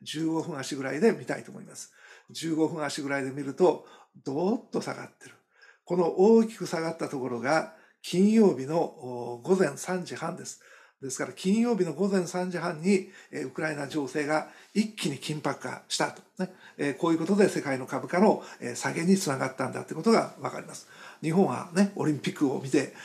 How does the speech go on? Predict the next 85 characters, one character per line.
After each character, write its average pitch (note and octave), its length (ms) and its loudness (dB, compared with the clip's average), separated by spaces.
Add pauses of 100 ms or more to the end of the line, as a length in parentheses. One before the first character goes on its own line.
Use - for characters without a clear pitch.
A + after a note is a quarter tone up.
(120)
え A#2+ 100 -6
ー、 A#2+ 60 -10
皆 B2+ 160 -8
さ - 140 -6
ん C3+ 60 -10
ね、 G3 200 6 (200)
え - 880 -8
ー、 - 20 -8
休 F3+ 240 0
ん E3 40 0
で C3+ 60 0
お C#3 80 -2
ら C#3+ 80 -2
れ D3 80 -4
ま - 80 -8
し - 60 -6
た C#3+ 80 -4
か C#3 80 -6
ら、 C#3+ 160 -8 (240)
こ - 100 -6
れ B2+ 80 -2
に - 80 -6
気 D3 140 -4
が D#3 100 2
つ F#3+ 140 2
い - 60 6
て B2+ 100 -6
お B2 80 -6
ら D3+ 140 0
な - 100 -8
い。 - 60 -18 (280)
ね。 - 140 -10 (480)
で、 A3 160 8
ポ A3 180 6
イ A#3 60 8
ン A#3 240 0
ト A3+ 80 4
は F#3+ 100 6
そ - 140 -2
の B3 160 0
後 B3+ 200 0
で B2 120 -4
す - 100 -16
よ。 - 140 -14 (560)
そ - 200 -2
の A3+ 300 4
後、 E3+ 320 -2 (220)
さ - 180 -6
ら B3 100 0
に G3 120 -2
緊 E3+ 280 -8
迫 E3 140 -6
感 E3 180 -4
が D3 100 -4
続 D3 240 -8
け C#3+ 120 -2
ば、 D#3 320 4 (300)
も D#3+ 240 2
っ - 120 -10
と G3 100 0
も A3+ 120 4
っ A3+ 60 -12
と D3+ 100 0
下 E3 160 -2
の C#3 100 -4
方 G3+ 140 2
に A3+ 80 4
行 C#3+ 140 -2
く D3 80 -4
は B2 100 -6
ず B2 140 -12
な C3 80 -8
ん C#3 80 -14
で - 60 -16
す。 - 140 -20 (360)
そ - 180 0
の G3+ 140 4
後 A3+ 180 2
の C#3+ 160 0
動 D#3 120 -2
き - 60 -18
と D#3 120 -2
し - 60 -8
て A3+ 60 6
は、 G3 260 2